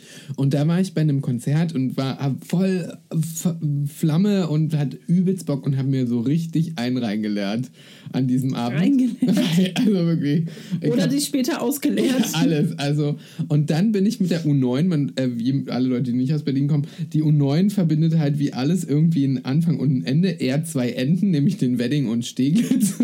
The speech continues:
Speaker 1: <laughs> Und ich denke dann auf einmal so,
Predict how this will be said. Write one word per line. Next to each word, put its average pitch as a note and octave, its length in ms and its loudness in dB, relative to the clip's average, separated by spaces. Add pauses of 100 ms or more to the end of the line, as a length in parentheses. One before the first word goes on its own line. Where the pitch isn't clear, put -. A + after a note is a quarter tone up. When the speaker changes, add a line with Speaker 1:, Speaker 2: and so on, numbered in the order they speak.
(220)
Speaker 1:
<laughs> C#4 300 0
Und E3+ 240 2 (240)
ich - 340 -4
denke D#3+ 340 2
dann E3 180 2
auf C#3+ 140 0
einmal D3 300 2
so, D3+ 260 0